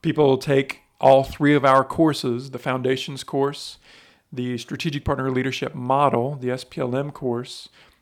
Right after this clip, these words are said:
and then the five phases, the five-phase partnering process course. Um, any learner that takes those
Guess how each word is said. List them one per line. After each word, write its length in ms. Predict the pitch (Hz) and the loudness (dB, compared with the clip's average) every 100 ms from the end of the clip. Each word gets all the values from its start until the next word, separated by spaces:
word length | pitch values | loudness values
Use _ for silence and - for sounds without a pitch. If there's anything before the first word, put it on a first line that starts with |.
| _ | _
and 100 | 139 | -4
then 140 | 123 131 | -2 -2
the 80 | 120 | -4
five 420 | - 143 143 131 | 0 2 2 0
phases, 560 | - 160 143 117 127 | 0 0 0 -4 -6
the 80 | 135 | -8
five-phase 440 | - 127 127 135 123 | -6 -4 -2 -4 -6
partnering 420 | - - 131 120 | -8 -6 -6 -6
process 420 | 156 143 - 123 | -6 -4 -6 -10
course. 520 | - 135 120 135 - - - _ _ _ _ | -8 -6 -6 -8 -16 -20 -20 _ _ _ _
Um, 400 | 120 113 117 113 | -8 -4 -4 -4
any 220 | - 175 190 | 0 2 2
learner 560 | 170 165 160 156 151 | 2 0 -2 -4 -8
that 300 | - 131 135 | -4 -4 -4
takes 420 | - 147 131 - - | -4 -2 -2 -6 -2
those 640 | 127 139 139 135 - 247 | 2 2 0 -8 -14 -18